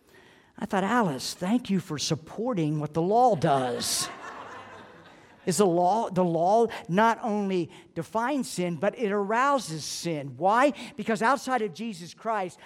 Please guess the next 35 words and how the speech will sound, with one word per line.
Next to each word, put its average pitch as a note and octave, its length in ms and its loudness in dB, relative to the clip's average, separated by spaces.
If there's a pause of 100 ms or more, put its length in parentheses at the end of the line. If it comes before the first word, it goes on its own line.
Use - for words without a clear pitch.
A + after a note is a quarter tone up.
(160)
the G3 80 -6
law C4 300 4
will A#3 160 -2
tell B3 300 0
you A3+ 240 -4
not, G#3 500 -4
will A3 80 -8
tell A3+ 220 -2
you G#3+ 180 -2 (260)
not A3 320 0 (360)
to - 140 -4
do G3 220 -4
this. F#3 420 2 (280)
And F3 240 0
you, C4 260 8
because G3+ 380 2
of E3+ 80 -8
your F#3 120 -6
unregenerate A3 760 0 (180)
passions A3 560 -2
of G#3 80 -6
the G3+ 100 -8
flesh, G#3+ 400 -2 (200)
which G3+ 180 -10
he F3+ 100 -12
says, G#3+ 340 0 (160)
you're G#3 160 -8
gonna G#3 140 -2
wanna F#3+ 180 -6
do F3+ 200 -6
the D#3+ 80 -8
very E3+ 220 0
thing E3 220 -4
it D#3+ 100 -6
forbids. C3 640 -12